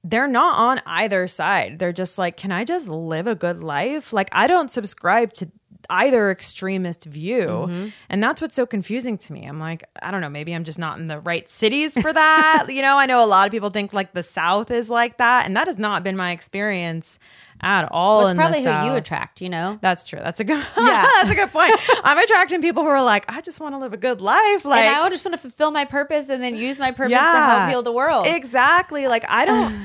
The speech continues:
Speaker 2: <sighs>
Speaker 1: I don't know anyone who's like more, like, you look on in the media and it's like so much hate on both sides.
Speaker 2: I know.
Speaker 1: And like, I don't know anyone who considers themselves liberal who's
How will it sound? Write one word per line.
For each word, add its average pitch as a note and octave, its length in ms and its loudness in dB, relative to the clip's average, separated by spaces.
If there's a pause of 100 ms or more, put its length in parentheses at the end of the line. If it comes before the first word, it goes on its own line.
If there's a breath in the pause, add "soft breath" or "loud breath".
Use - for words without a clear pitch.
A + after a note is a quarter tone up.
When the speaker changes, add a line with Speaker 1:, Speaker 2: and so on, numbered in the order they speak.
Speaker 2:
<sighs> - 120 -20
Speaker 1:
I B3+ 160 -2
don't G4 200 -2
know C4+ 220 -4
anyone C#4+ 380 -6
who's A#3 260 -8
like F3+ 480 -6 (460)
more, G#3 760 4 (560)
like, A3 220 -2
you A3+ 280 -2
look F4+ 240 2
on D#4+ 220 0
in A3 140 -2
the G3 80 2
media E4 300 0
and A3 80 -2
it's D3+ 120 -8
like G3 120 -12
so D#4+ 120 -6
much E4+ 160 -6
hate B3 400 -4
on G3 160 -4
both G#3+ 300 -2
sides. D3+ 480 -6
Speaker 2:
I D#3+ 80 -8
know. F#3 260 -6 (200 loud breath)
Speaker 1:
And G#3+ 100 -6
like, A#3 180 -6
I G#3 120 -4
don't F4 220 -6
know G#3+ 240 -6
anyone A#3 300 -2
who F#3+ 80 -2
considers F#3 460 -6
themselves E3 440 -8
liberal F3 320 -2
who's D#3+ 300 -10